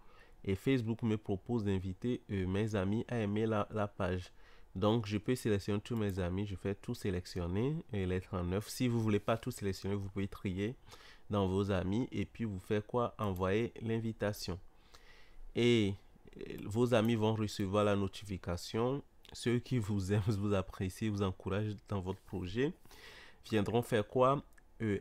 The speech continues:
aimer, euh, votre page. Euh,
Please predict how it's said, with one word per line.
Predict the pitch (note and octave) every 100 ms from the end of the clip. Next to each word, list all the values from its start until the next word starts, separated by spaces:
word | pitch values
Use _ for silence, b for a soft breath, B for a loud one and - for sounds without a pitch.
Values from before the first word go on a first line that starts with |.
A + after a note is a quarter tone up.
| -
aimer, | A2 A2+ C#3 - A#2+
euh, | G2+
votre | F#2 A2+ C3 - G#2+
page. | - A#2 F#2+ F#2 E2+ - - - b b b b b b - C3
Euh, | C#3 C#3 C3 C3 B2+ B2+ B2